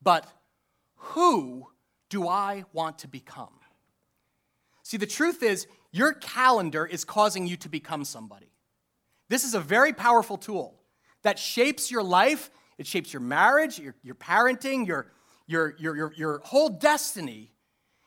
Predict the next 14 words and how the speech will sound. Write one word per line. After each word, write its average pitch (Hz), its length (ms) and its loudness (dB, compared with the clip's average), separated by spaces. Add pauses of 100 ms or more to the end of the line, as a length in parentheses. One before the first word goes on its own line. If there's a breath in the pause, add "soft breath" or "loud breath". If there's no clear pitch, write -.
(120)
Your 185 120 -2
calendar 196 680 0
is 156 180 -12
causing 196 320 -4
you 165 80 -8
to 156 60 -10
become 165 320 -10
someone. 113 380 -12 (1800)
Can 180 100 -2
I 220 80 0
ask, 233 400 2
is 175 160 -8
it 170 100 -10
causing 214 560 -2